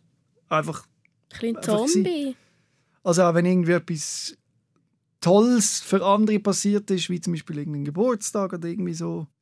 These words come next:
Speaker 1: hätte ich das nicht gross gefreut?
Speaker 2: Freude ist etwas, das ich schon als Kind nicht wirklich zeigen konnte. Und ich habe mittlerweile gelernt, dass man das halt auch ein bisschen faken kann,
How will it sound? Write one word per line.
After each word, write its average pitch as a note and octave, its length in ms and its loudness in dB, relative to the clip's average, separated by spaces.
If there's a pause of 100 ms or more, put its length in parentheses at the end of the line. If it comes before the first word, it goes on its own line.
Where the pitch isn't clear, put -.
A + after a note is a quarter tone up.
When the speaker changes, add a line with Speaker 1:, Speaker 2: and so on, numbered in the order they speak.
Speaker 1:
hätte E3+ 200 -12
ich - 60 -12
das - 120 -8
nicht E3+ 160 -4
gross D#3 460 -8 (220)
gefreut? D#3 580 -2 (720)
Speaker 2:
Freude C#4 320 6
ist C#4+ 120 2
etwas, B3+ 440 0
das A3 240 0
ich A3 140 2
schon F#3+ 260 0
als - 260 -2
Kind F#3+ 260 0
nicht F3+ 140 -4
wirklich F3+ 280 -8 (260)
zeigen - 280 -8
konnte. - 200 -12 (500)
Und G#3+ 120 0
ich A3 120 0
habe G#3 100 4
mittlerweile F#3+ 460 -2
gelernt, A3+ 640 2 (500)
dass G#3+ 180 -2
man G#3 100 2
das G3 160 0
halt F#3 180 -4
auch F3+ 300 -4
ein - 40 -10
bisschen F3+ 160 -8 (300)
faken - 180 -14
kann, - 280 -16